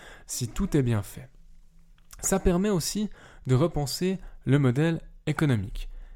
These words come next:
Gardez, s'il vous plaît, en mémoire que nous n'en sommes qu'au balbutiement du modèle des D A O. On est au tout début. Et que celui-ci promet de nombreuses percées qui pourraient, à terme,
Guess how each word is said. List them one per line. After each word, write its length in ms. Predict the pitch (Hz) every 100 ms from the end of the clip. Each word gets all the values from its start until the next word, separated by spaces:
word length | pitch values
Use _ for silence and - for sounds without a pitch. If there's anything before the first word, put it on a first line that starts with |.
| - 117
Gardez, 560 | 139 196 185 202 226 -
s'il 300 | - - 165
vous 180 | 156 131
plaît, 200 | 123 147
en 80 | 147
mémoire 600 | 120 110 104 135 156 - - _ _ _ -
que 120 | - 160
nous 140 | 180
n'en 140 | 170
sommes 400 | 156 175 175 175
qu'au 220 | 147 175 165
balbutiement 1160 | 113 113 165 165 139 147 - 139 127 123 135
du 120 | 127 113
modèle 440 | 110 107 123 127
des 120 | 107
D 240 | 104 113 107
A 140 | 92
O. 100 | 104 131 _ - - - -
On 180 | 139
est 60 | 190
au 100 | 175
tout 200 | - 143
début. 340 | 127 110 92 - _ - - - -
Et 140 | 165 151
que 140 | 170
celui-ci 520 | - 185 190 165 202
promet 460 | 185 - 147 151 156
de 120 | 120
nombreuses 460 | 120 143 175 165 -
percées 540 | 135 - - 117 139
qui 120 | -
pourraient, 380 | 127 120 110 120
à 140 | 117 107
terme, 400 | - 123 131